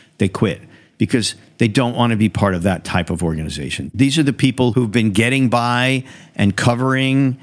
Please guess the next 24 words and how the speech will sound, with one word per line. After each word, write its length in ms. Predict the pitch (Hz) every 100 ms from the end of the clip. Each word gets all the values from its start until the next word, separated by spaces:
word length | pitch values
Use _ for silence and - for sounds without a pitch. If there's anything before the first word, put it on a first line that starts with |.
| - _ -
and 180 | 104 92
being 280 | 123 135 123
covered 400 | 127 123 117 101
for. 720 | - 123 127 135 143 151 147 - - _
These 260 | 120 143 147
are 40 |
the 100 | 156
people 640 | 135 139 127 123 123 120 - _ _ -
who 160 | 117
are 100 | 113
not 400 | 101 104 110 107 - -
accountable. 800 | - - 95 92 80 71 64 - - _ _ _ _ _
The 200 | 113 113
key 380 | 113 - 156 170
word 460 | 156 127 127 135 123
here 280 | 120 123
is 240 | 120 110 95
accountability, 840 | 95 - 104 95 82 101 98 85
not 300 | 71 90 107
responsibility. 960 | 104 95 - 92 95 - 73 69 65 67
We're 180 | 82 104
responsible 760 | 107 - - 123 160 - 131 113
for 180 | -
things. 680 | 151 - 120 92 71 - -